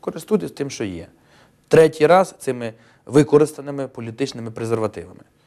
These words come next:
Е, використовуйте на здоров'я. Якщо ж ви хочете будувати європейську соціал-демократію,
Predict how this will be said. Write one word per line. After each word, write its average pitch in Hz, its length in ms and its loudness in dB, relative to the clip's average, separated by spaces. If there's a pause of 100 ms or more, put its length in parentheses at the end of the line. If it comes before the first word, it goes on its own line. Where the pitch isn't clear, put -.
(520)
Е, 104 340 4 (300)
використовуйте 120 680 0
на 170 200 4
здоров'я. 123 420 2 (440)
Якщо 120 180 -12
ж 170 60 -6
ви 165 80 -4
хочете 170 300 -2
будувати 139 520 0
європейську 131 580 -2
соціал-демократію, 113 920 -2